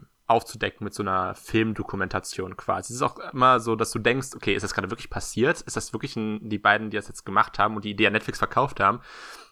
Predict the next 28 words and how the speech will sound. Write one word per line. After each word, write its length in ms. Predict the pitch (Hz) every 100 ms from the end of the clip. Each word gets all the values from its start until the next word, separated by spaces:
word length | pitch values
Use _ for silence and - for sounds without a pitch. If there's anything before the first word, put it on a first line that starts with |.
| -
Ähm, 320 | 117 113 110 - - -
aber 140 | 117
es 40 |
ist 100 | 147
dann 120 | 151 135
quasi 260 | - 120
so, 120 | 113
dass 120 | 107 107
es 260 | 104 - -
immer 160 | 110
noch 140 | 104 98
eine 120 | 98
Story 320 | - 101 104
dahinter 340 | 107 107 107
gibt, 380 | 104 110 - - _ _ _
es 200 | - -
alles 220 | - 113 107
Schauspieler 560 | - 107 - 117 110
sind 320 | 107 113 113
und 140 | - 101
nicht 160 | 107
jetzt 140 | - -
wirklich 360 | 101 104 - -
richtige 280 | 107 98
Schüler 260 | 95 131 131
an 120 | 117
der 80 | 107
Schule. 360 | - 113 113